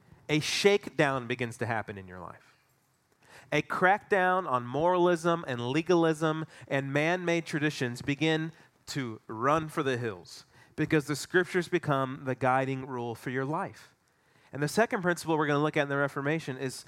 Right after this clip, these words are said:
of grace alone, of sola gratia, that back then and to-, and today, and maybe even people here, believe that salvation was attainable by your own effort, that you're almost like Hitch.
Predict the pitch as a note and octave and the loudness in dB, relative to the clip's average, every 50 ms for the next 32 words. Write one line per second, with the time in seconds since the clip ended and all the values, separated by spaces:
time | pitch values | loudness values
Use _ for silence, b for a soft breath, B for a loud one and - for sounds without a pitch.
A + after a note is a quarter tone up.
0 | B B B C3+ C3 - B2 C#3 C#3 C#3+ D3 D3 - - C3+ B2 B2 B2 G#2+ F#2 | B B B -8 -8 -6 -4 -2 0 0 0 0 -2 -2 -2 0 0 -2 -4 -6
1 | F2 - - _ _ _ _ b b b b b b b b b b A#2+ A#2 - | -10 -18 -20 _ _ _ _ b b b b b b b b b b -12 -10 -10
2 | - - - - - D#3+ D#3 E3 E3 E3+ E3 D#3+ E3 D#3+ b b b b b - | -12 -12 -10 -6 -4 -2 -2 0 2 2 2 2 0 -2 b b b b b -10
3 | B2+ C3+ C#3+ D3+ D3+ C#3+ - - B2 G#2+ F#2 F#2+ A2 B2+ C#3 C#3+ B2+ - D#3+ E3+ | -4 0 2 2 2 0 -2 -8 -8 -8 -8 -6 -6 -6 -6 -4 0 2 4 4
4 | F#3 - - E3 E3+ F3+ F#3+ G#3+ A3 A#3 A3+ D#3 D#3+ D#3+ D3+ - F#3 E3+ D#3 D#3+ | 4 2 0 0 2 2 4 2 2 0 -2 -2 -4 -4 -2 -4 -4 -4 -2 -2
5 | - F3+ G#3+ A#3+ - - - - B3 G#3+ G3+ A#3+ C#4 B3+ D3+ A2 F#2 E2+ - b | -2 -2 -2 -4 -6 -10 -4 -4 -2 0 2 2 2 2 0 -2 -4 -8 -14 b
6 | b b b C#3 C#3 D3+ F3 G3 A#3 G#3+ A#3+ A3+ G3+ G#3+ G#3 G#3 G#3+ G#3 - - | b b b -6 -2 0 0 0 0 0 -4 -4 -4 -4 -2 -2 -4 -4 -4 -8
7 | A3+ A#3 - A3+ A3+ G#3+ A#3 C4 A3 B2 - - _ b b b b b b b | -8 -8 -6 -6 -4 -4 -4 -4 -4 -6 -6 -8 _ b b b b b b b
8 | b b D#3+ E3 D#3+ E3+ G3 A3+ A#3 G#3 E3+ D3+ D#3 C#3+ D3+ - - - F#3+ E3+ | b b 4 6 6 6 6 4 2 0 2 4 4 4 4 2 4 6 6 6
9 | D#3 D3 F3 G3+ A#3 - - F3 D#3 D3+ D#3 D#3 E3 - - F#3+ G#3 G3+ E3+ D3+ | 6 6 2 2 2 2 0 0 2 2 2 2 0 0 0 0 2 2 2 2
10 | D3+ E3 - - C#3+ D#3 D#3 D#3+ E3 E3+ E3+ - - - E3 E3+ F3 F3+ F#3 F3+ | 0 0 0 2 4 6 6 6 6 4 0 -4 -4 0 2 4 4 4 4 2
11 | G3 G#3+ G#3 - C3 F#2 - - - - - - _ _ b b b b b b | 2 0 0 0 -4 -6 -8 -10 -12 -12 -12 -12 _ _ b b b b b b
12 | b b b D3+ D#3+ E3 D#3+ E3+ - _ - E3+ F3 E3 E3 F3 - _ _ b | b b b 4 4 4 4 0 -4 _ 0 2 4 4 4 2 -2 _ _ b
13 | b b b b b E3+ F#3+ G#3 A#3 A3+ - - F#3+ F3 D#3+ - - - D#3 B2 | b b b b b 2 4 4 4 2 4 6 6 6 4 2 -2 -2 0 0
14 | A2+ - - - - - | -2 -4 -10 -12 -12 -12